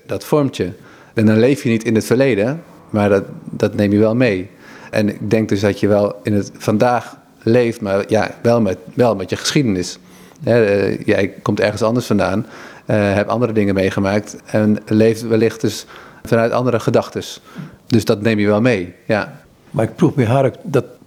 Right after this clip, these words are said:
Speaker 2: het feit dat ze naar Jezus toe wilde, wat je zegt, en zeker naar het eind van haar leven, dat het he-, veel bepalender was dan datgene wat er gebeurd was.
Speaker 1: Eh, ja,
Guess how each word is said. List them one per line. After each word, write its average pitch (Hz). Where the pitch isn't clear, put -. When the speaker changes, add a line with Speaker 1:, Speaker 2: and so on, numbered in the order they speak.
Speaker 2:
het -
feit 139
dat 95
ze 110
naar 107
Jezus 131
toe 110
wilde, 101
wat 107
je 104
zegt, -
en -
zeker 110
naar 104
het 104
eind 110
van -
haar 101
leven, 113
dat 120
het -
he-, 107
veel 143
bepalender 113
was 101
dan 113
datgene 113
wat 107
er 123
gebeurd 143
was. 98
Speaker 1:
Eh, 139
ja, 127